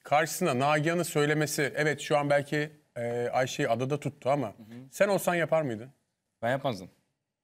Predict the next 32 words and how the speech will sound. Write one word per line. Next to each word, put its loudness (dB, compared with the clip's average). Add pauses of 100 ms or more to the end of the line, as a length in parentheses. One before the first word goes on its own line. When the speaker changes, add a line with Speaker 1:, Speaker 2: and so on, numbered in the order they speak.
(140)
Speaker 2:
Ben -6
mesela -4
hani -6 (140)
o -10
şekilde -6
düşünmüyorum -6
ama... 0 (420)
Ya 0
ben 2 (340)
A 4
T 2
V 4
F 0
olarak 4
da 0
yapmazdım. 0
Bir -4
de 2
yol 2
yürüdüğüm -2
arkadaşlarım -2
veya 0
bu -10
şekilde -2
bir -4
şeyler 0
gördüysem 0
bunu -2
yapmazdım. -2 (180)
Ama 0
yaptığını 0
da 2